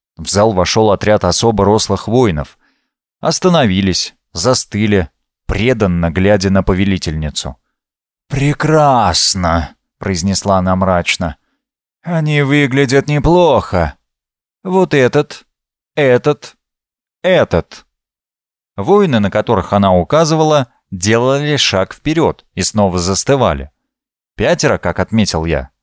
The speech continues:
самые крупные, самые рослые.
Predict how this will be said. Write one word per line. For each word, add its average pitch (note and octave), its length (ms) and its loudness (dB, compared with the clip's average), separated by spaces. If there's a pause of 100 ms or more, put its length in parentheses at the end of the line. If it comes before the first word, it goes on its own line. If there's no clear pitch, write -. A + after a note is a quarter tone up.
самые G#2 400 2
крупные, D#2+ 560 -4 (160)
самые A#2+ 400 0
рослые. B2 580 -2